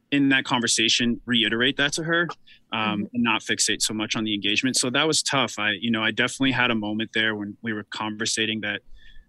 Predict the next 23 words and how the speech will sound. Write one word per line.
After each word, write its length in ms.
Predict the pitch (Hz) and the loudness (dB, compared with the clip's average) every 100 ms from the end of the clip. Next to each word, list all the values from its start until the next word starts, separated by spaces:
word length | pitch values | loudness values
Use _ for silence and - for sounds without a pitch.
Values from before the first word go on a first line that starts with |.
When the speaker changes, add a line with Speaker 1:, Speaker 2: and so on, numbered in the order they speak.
| _ - | _ -2
Speaker 1:
because 920 | 123 - - 123 113 117 - - - - 127 | -2 -2 -2 0 0 2 2 2 -2 -6 -6
of 160 | 117 | -2
the 120 | 127 | 0
engagement 640 | 120 113 113 113 120 117 - 120 | 2 2 2 2 0 0 -2 0
aspect 500 | 120 - 131 127 123 | 0 0 0 -2 0
that 120 | 110 | 0
she 160 | - 113 | 0 -2
was 140 | 107 | -4
kind 240 | - 113 | -2 -2
of 60 | 110 | -2
just 180 | 110 - | -2 -4
quitting 320 | - 113 117 | -2 -2 0
on 160 | 123 139 | 2 2
us. 240 | 151 - | 2 0
She 120 | - | -2
was 140 | 104 104 | -4 -6
giving 280 | 104 104 101 | -6 -4 -6
up 120 | - | -4
on 140 | 120 131 | -2 0
us 140 | 143 | 2
a 40 | |
little 200 | 147 165 | 2 0
bit 260 | 160 180 | 0 0